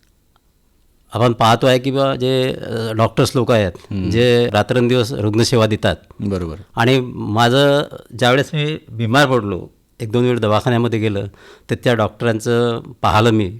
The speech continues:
Speaker 1: की स-, सकाळपासून तर संध्याकाळपर्यंत ते म्हणजे इतके बिझी असतात की रुग्णांची सेवा करता करता, आणि पुष्कळ असे रुग्ण मी तिथं पाहिले. आणि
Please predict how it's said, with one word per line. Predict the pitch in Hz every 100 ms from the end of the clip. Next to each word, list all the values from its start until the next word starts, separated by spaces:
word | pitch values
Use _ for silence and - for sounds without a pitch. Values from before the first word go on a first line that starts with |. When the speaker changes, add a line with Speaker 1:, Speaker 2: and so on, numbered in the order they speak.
| -
Speaker 1:
की | 131 127 123
स-, | - 117
सकाळपासून | - 110 120 117 - 123 123
तर | 120
संध्याकाळपर्यंत | 120 107 117 113 113 110 104
ते | 113 113 117 - - - _ -
म्हणजे | 123
इतके | 120 - 147
बिझी | 123 127
असतात | 131 147
की | 123 143 135
रुग्णांची | 113 120 131 120 131
सेवा | - 120 113
करता | 110 123
करता, | 113 110 107 92 - - _ _ _ _ _
आणि | 117 117 135 135 139 - - _ _ _ _
पुष्कळ | - - 175 165
असे | 151 156 151 147 127
रुग्ण | 117 127
मी | 156
तिथं | 135 131
पाहिले. | 120 101 110 104 82 - _ _ -
आणि | 120